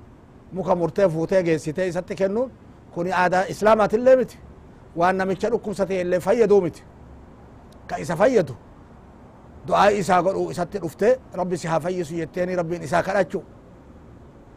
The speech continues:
Akkuma sanan khayrii isa qaabachiisu, zikri Rabbii akka guddisu,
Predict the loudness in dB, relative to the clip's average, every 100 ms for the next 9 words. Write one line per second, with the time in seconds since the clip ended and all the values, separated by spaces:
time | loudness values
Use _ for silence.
0 | -20 -20 -20 -8 -6 -4 -2 2 2 0
1 | -6 -8 4 6 6 4 -4 -2 0 0
2 | 0 -4 -6 -6 -8 -14 -20 -20 -20 -20
3 | -20 -20 -20 -20 -20 -20 -20 -20 -20 -20
4 | -20 -20 -20 -20 -20 -18 -6 -4 0 4
5 | 4 4 2 2 -2 -4 -6 -4 -4